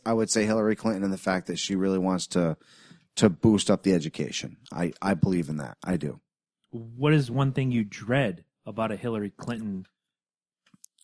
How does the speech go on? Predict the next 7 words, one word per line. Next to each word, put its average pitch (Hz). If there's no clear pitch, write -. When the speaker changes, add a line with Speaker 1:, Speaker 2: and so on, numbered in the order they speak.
Speaker 1:
Um, 107
Speaker 2:
presidency? 101
Speaker 1:
Just -
what 160
I 135
wanna 160
say 139